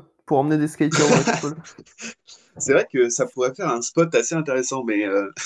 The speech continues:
Speaker 2: <laughs> non, mais ouais, ce qui est embêtant, c'est que c'est pour les, les parties, entre guillemets, plus petites que la coupole, quoi, qui fait trois cents mètres. Mais, euh, les parties plus petites pourront pas être, euh, conservées dans des, euh, musées divers et variés à travers, euh, à travers la planète, euh, et notamment aux U S A, je pense.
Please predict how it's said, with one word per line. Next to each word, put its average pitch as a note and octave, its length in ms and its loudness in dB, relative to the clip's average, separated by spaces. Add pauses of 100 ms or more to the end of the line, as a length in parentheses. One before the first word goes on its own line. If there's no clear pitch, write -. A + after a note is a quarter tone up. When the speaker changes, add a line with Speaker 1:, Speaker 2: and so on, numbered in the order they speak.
Speaker 2:
<laughs> - 920 -6
non, C#3+ 200 2
mais C3 200 6
ouais, C#3 200 6
ce - 80 -4
qui - 80 0
est - 20 4
embêtant, A#2+ 320 0
c'est C#3 120 -2
que C3 60 -6
c'est A#2 140 -4
pour A2+ 100 -2
les, A2 160 4
les A#2 140 0
parties, B2 320 0
entre A#2+ 260 0
guillemets, C3 320 -2
plus C3 200 -8
petites - 440 -10 (100)
que A2+ 100 -4
la G#2 180 2
coupole, C#3+ 320 0
quoi, A#2 120 0
qui - 120 -16
fait G2+ 100 -6
trois G2 160 -4
cents A2 140 -6
mètres. D#3+ 240 -4 (400)
Mais, G#2 320 0
euh, G2 400 2 (180)
les A2+ 140 -4
parties A#2+ 240 -2
plus A#2 160 -10
petites D#3 240 -2
pourront G#2+ 240 -2
pas B2+ 220 2
être, A#2 260 -6
euh, G#2 440 0
conservées A2 500 -4
dans G#2+ 180 -4
des, G#2 220 -2
euh, G2 240 -2
musées A2 340 -2
divers G#2 340 -2
et G#2 60 -4
variés G2+ 420 0
à F#2+ 60 -2
travers, G2 480 -2
euh, F#2 360 -6 (480)
à G#2 80 -8
travers G2 220 -4
la G2+ 100 -2
planète, G#2 420 -6
euh, F#2 180 -6
et F#2+ 60 -6
notamment G2+ 340 -6
aux G2+ 80 -6
U F#2+ 100 -8
S G2+ 120 -8
A, B2 60 -4
je A#2+ 80 -10
pense. C3 240 -14